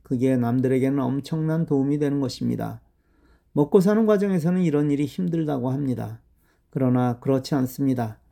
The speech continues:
실제 이런 효과를 가장 잘 볼 수 있는 사람은 현역에 있는 사람입니다. 예를 들어 내가 부동산을 하는 사람이라면 저는 부동산뿐 아니라 금융의 전반적인 흐름에 관해 공부하고 그 정보를 나눌 것입니다.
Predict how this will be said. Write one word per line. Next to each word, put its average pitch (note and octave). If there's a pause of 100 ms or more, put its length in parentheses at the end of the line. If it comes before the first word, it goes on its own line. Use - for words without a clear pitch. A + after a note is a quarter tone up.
(240)
실제 F3+
이런 F3+
효과를 F#3+
가장 G#3
잘 F3
볼 C#3+
수 D3
있는 C3+
사람은 B2
현역에 C#3
있는 B2+
사람입니다. B2+ (640)
예를 F3+
들어 D3
내가 D#3
부동산을 F#3
하는 F#3+
사람이라면 E3 (420)
저는 C3+
부동산뿐 D3
아니라 D3
금융의 E3+
전반적인 F3
흐름에 F3
관해 D3+
공부하고 C3+
그 C3+
정보를 B2+
나눌 C3
것입니다. A#2